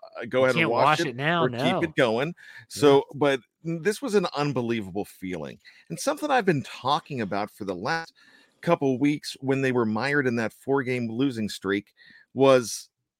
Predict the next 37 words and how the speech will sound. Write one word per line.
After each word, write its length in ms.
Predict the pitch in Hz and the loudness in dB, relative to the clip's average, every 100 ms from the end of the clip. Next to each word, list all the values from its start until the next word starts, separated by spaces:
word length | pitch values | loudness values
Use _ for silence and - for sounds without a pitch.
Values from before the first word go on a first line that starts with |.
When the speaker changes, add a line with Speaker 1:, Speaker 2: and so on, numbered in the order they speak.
| _ _ | _ _
Speaker 1:
why 300 | 98 104 160 | -8 0 2
would 160 | 220 185 | 2 -2
you 80 | 175 | -4
wanna 160 | 165 | -4
give 240 | 113 104 82 | -2 -4 -2
up? 260 | 139 - _ _ _ _ _ _ _ - | -8 -10 _ _ _ _ _ _ _ 0
'Cause 260 | 143 135 - | 2 2 0
we 240 | 143 120 196 | -6 -4 -2
watch 480 | 151 101 135 - - | 0 2 2 2 -4
these 240 | 135 131 | -6 -4
games 560 | 82 107 143 67 - - _ _ _ _ _ | -6 -4 -6 -8 -14 -20 _ _ _ _ _
for 260 | - 156 190 | 0 4 6
this 240 | 143 - | 6 2
feeling. 540 | - - 131 113 71 - _ _ _ _ _ _ _ - - - - | -4 -6 -2 -2 -4 -12 _ _ _ _ _ _ _ -20 -20 -14 0
And 120 | 190 | 6
I 100 | 262 | 6
sat 580 | - - 170 165 160 - _ _ _ _ _ | 4 0 4 6 4 0 _ _ _ _ _
watching 420 | 139 151 165 156 143 | 4 8 8 6 0
the 80 | |
game 240 | 113 131 127 | 2 2 2
with 100 | 101 | 0
my 140 | 107 | -2
son, 400 | 104 - 107 110 | -4 -2 0 0
who 120 | 104 | -2
never 380 | 101 101 120 120 | -2 2 2 2
watches 460 | 107 107 - 95 90 | 2 0 -2 -8 -10
the 80 | 90 | -6
game 240 | 95 92 | -4 -4
with 100 | 90 | -6
me. 280 | 87 85 87 - _ - _ | -6 -8 -10 -20 _ -20 _
Um, 240 | 110 117 117 | 0 2 0
I 140 | 117 143 | 0 2
think 240 | 196 180 | 0 -2
aliens 580 | 123 131 139 139 135 127 | -2 0 0 0 -2 -4
have, 260 | 110 113 101 - - 127 - | -2 -2 -2 -10 -20 -20 -10
you 140 | 123 | -4
know, 320 | 110 101 82 | -2 -2 -8